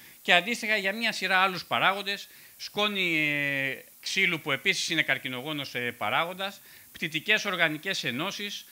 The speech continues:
ακόμα και έκθεση σε διαλύτες, που επίσης θα μπορούσε να προληφθεί πλήρως. Παρ' όλα αυτά είχαμε και ατύχημα που σχεδόν λούστηκε συνάδελφος από επικίνδυνους διαλύτες που υπήρχαν στα απορρίμματα.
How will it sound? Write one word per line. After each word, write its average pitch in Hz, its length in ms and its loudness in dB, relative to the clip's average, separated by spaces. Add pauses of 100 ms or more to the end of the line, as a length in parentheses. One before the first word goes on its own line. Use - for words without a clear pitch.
(260)
ακόμα 220 480 2
και 202 140 0
έκθεση 208 360 -2
σε 170 160 0
διαλύτες, 151 880 4 (340)
που 180 120 0
επίσης 214 440 0
θα 190 120 2
μπορούσε 165 380 -6
να 156 140 -2
προληφθεί 151 500 -4
πλήρως. 190 560 2 (240)
Παρ' 190 140 6
όλα 233 160 2
αυτά 226 220 2
είχαμε 226 340 0
και 185 180 4
ατύχημα 214 420 0
που 214 120 -12
σχεδόν 214 420 -4
λούστηκε 151 680 -2 (180)
συνάδελφος 208 840 0 (260)
από 170 680 2
επικίνδυνους 170 520 -2
διαλύτες 170 420 4
που 180 100 -10
υπήρχαν 180 420 -6
στα 170 480 0 (840)
απορρίμματα. 120 760 -2